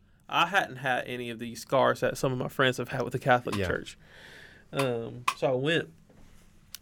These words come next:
Speaker 1: to experience it, and I would go in at, so one day, I, I, I can say I did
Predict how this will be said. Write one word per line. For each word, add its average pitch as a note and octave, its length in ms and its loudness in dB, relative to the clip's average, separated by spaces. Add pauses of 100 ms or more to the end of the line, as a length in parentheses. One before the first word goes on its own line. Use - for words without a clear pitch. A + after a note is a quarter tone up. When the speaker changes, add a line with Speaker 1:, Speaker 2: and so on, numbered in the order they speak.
Speaker 1:
to C#3 120 8
experience B2+ 680 0
it, B2+ 220 -2
and - 460 -4
I C#3+ 80 4
would C3 180 -2
go C#3+ 260 6
in B2+ 240 2
at, B2+ 340 -4
so A#2+ 180 0
one C#3+ 260 2
day, B2+ 320 0
I, C3+ 200 4 (140)
I, B2 200 8
I B2 100 4
can C3+ 140 -4
say C#3 200 0
I B2 80 0
did A#2 160 -4